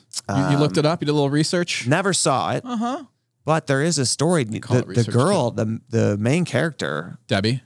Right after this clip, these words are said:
Speaker 2: Debbie,
Speaker 1: I would, I, I
Speaker 2: the one
Speaker 1: imagine.
Speaker 2: who does Dallas,
Speaker 1: Uh-huh.
Speaker 2: disappeared in real life 'cause I think they outed her. And she, at the time, dude, this is like, they call it the, uh, golden age of porn.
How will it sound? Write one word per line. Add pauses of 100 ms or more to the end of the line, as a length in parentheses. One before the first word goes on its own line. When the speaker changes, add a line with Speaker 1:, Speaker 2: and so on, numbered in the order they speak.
(100)
Speaker 2:
Debbie, (120)
Speaker 1:
I
would,
I,
I
Speaker 2:
the
one
Speaker 1:
imagine.
Speaker 2:
who
does
Dallas,
Speaker 1:
Uh-huh. (420)
Speaker 2:
disappeared
in
real
life (500)
'cause
I
think
they
outed
her. (420)
And
she, (200)
at
the
time, (340)
dude, (640)
this
is
like,
they
call
it
the,
uh,
golden
age (340)
of
porn.